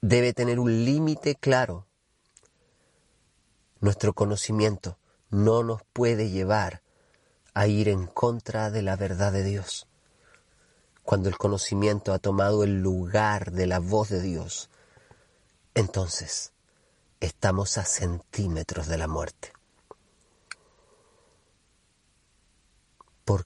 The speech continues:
qué Dios puso un límite en el conocimiento?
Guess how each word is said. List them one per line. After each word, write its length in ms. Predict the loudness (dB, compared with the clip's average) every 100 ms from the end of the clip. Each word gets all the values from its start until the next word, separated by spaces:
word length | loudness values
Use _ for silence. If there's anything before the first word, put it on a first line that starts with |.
| _
qué 240 | 0 2
Dios 280 | 2 0 -2
puso 400 | -2 -4 -2 0
un 180 | 0 2
límite 480 | 2 2 0 -2 -2 0
en 80 |
el 160 | 0 0
conocimiento? 880 | -2 -2 -2 -4 -2 -4 -6 -12